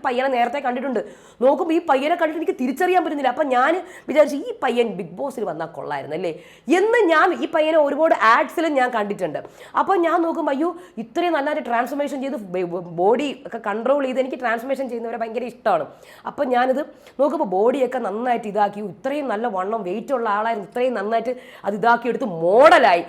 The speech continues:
അപ്പം നല്ല, അപ്പം ഞാൻ അപ്പോഴീ പയ്യനെ നോട്ട് ചെയ്ത് വെച്ചിട്ടുണ്ട്. നോക്കുമ്പം മനഞ്ഞാന്ന് എനിക്ക് കൺഫർമേഷൻ കിട്ടി അർജുൻ ശ്യാം ഉള്ള കാര്യം ഞാൻ പറയുകയും ചെയ്തു.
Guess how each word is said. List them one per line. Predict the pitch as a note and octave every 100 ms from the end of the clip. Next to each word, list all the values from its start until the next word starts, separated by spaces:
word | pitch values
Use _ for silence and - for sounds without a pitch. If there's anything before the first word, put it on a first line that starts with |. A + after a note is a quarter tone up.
| - -
അപ്പം | A#3+ E4+ D#4
നല്ല, | A#3 B3+
അപ്പം | C4+ F#3+ C#4 D4+
ഞാൻ | B3+ C4 D#4+
അപ്പോഴീ | - E4 D#4+
പയ്യനെ | D4+ D4+
നോട്ട് | C4 C4+ C4+
ചെയ്ത് | D4+
വെച്ചിട്ടുണ്ട്. | A#3 B3 F#3 D#3 C3+ - - -
നോക്കുമ്പം | G#3 C4 E4 E4 F4+ F#4 - - A#3
മനഞ്ഞാന്ന് | A#3+ D4 D#4 D4+
എനിക്ക് | A#3+ E4 F#4+ - _
കൺഫർമേഷൻ | A3+ C4+ D4 C#4+ B3+ B3
കിട്ടി | A3+
അർജുൻ | B3 G#3+ G#3 B3
ശ്യാം | A#3+ A3
ഉള്ള | G#3 A3
കാര്യം | G#3+ G#3+ G3+
ഞാൻ | G3+
പറയുകയും | G3+ G3+ A#3+ C4+
ചെയ്തു. | G#3 F#3+ D4